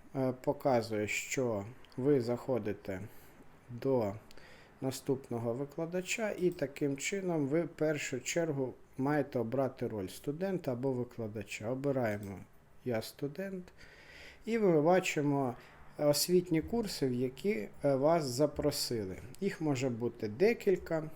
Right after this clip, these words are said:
е, від різних викладачів. На цьому прикладі ми бачимо, що нас запросили в освітній курс "Англійська мова". Сергій Говаленко вас запросив. І ви бачите номер своєї групи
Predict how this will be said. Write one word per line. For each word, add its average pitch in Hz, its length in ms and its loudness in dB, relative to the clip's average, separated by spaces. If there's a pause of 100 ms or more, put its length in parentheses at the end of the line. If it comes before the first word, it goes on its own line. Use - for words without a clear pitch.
(360)
е, 139 380 2 (220)
від 139 100 0 (180)
різних 127 520 0
викладачів. 113 760 -4 (580)
На 143 120 0
цьому 180 480 6 (120)
прикладі 139 600 4
ми 143 200 4
бачимо, 117 560 0
що - 180 -4
нас 139 240 0
запросили 120 840 -2 (400)
в 127 60 -2
освітній 131 520 2
курс 113 360 -2
"Англійська 151 580 0
мова". 190 480 2 (420)
Сергій 131 420 0
Говаленко 170 720 2
вас 156 240 2
запросив. 139 720 0 (420)
І 196 120 0
ви 151 180 4
бачите 143 540 2
номер 143 400 4
своєї 127 420 2
групи 104 500 -2